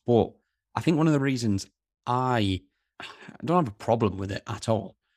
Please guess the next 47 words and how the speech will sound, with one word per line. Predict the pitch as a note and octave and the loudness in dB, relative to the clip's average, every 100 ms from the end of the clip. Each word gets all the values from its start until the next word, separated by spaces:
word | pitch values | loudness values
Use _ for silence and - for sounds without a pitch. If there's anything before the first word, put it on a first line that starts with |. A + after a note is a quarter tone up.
| _ | _
but | D3+ | -2
I | - | 2
think | E3+ - | 0 2
some | E3 D#3+ | 0 2
people | D#3+ D3 | 2 0
think | A2 D3+ D3+ - | -2 0 0 0
they | A#2+ | -6
can | - A2 G2 - _ - | -2 -2 -2 -6 _ -4
pick | C#3+ C3+ | -2 -2
up | - | -2
clients | C3 B2+ A#2 - | 0 4 4 2
online | G#2 A2+ A#2 F2 F#2 - _ - | 2 4 2 -2 -4 -10 _ -6
as | G#2+ F#2+ - - - | -2 -2 -4 -14 -10
quick | - A2 | -6 -4
as | G#2+ | -4
they | G#2+ | -4
can | G2 | -6
pick | A2+ G#2+ | -6 -6
up | - | -2
clients | G#2+ G#2 A2+ | 0 0 0
on | |
the | G2+ | -2
gym | A2+ G#2 | -2 -2
floor. | B2 C3+ - - | 0 -2 -2 -2
If | E3+ - | -4 0
you | E3 | 2
have | D3+ C3 | 4 2
a | |
big | A#2 A2+ | 0 -2
following, | - C3 B2+ G2+ F2 | 0 2 2 0 -2
yes, | A2 A#2+ - | -4 -6 -6
you | G2+ | -8
probably | - G#2 F#2+ | -6 -4 -4
can. | - C3 G2+ - _ _ _ - | -2 -2 -2 -6 _ _ _ 0
But | D3 - _ _ _ _ | 2 0 _ _ _ _
if | C3 B2+ | -6 0
you're | B2+ | 2
on | A2+ | 2
the | |
gym | G#2 B2 G#2+ | 2 2 0
floor, | A#2+ B2 G2+ - _ _ _ _ _ - - _ _ - | 0 -2 -2 -6 _ _ _ _ _ -20 -20 _ _ -10
that | A2+ - | -10 -6
probably | - A2 G#2+ G#2 | -2 0 0 -2
isn't | G#2 G#2+ - | -2 -2 -2
the | G2 | -6
case. | - A2+ C3 - - _ _ _ _ - | -4 -4 -4 -8 -16 _ _ _ _ -6
Like, | G#2 F#2+ | -4 -4